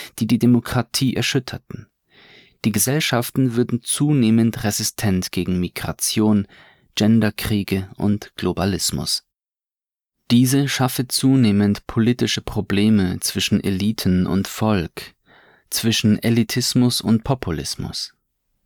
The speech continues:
Dies sei ein dominantes Phänomen in der westlichen Politik heute, führte Orban weiter aus. Die Eliten verurteilen das Volk, weil es angeblich nach rechts driftet.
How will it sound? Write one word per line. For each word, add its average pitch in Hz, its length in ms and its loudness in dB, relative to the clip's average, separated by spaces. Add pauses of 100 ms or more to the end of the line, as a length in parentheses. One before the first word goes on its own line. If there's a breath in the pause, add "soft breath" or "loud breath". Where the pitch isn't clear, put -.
(140)
Dies 95 300 -2
sei 98 260 0
ein 101 160 0
dominantes 107 680 2
Phänomen 95 600 2
in 92 180 -6
der - 200 -8
westlichen 92 520 -4
Politik - 580 -4
heute, 101 420 -2 (100)
führte - 460 -4
Orban 92 480 -2
weiter 80 380 -6
aus. 90 400 -2 (840 loud breath)
Die - 160 2
Eliten 139 480 0
verurteilen 90 920 -2
das - 200 -12
Volk, 104 520 -2 (360 loud breath)
weil 110 160 2
es 120 140 0
angeblich 113 680 2
nach 107 320 -2
rechts 107 500 -4
driftet. - 600 -6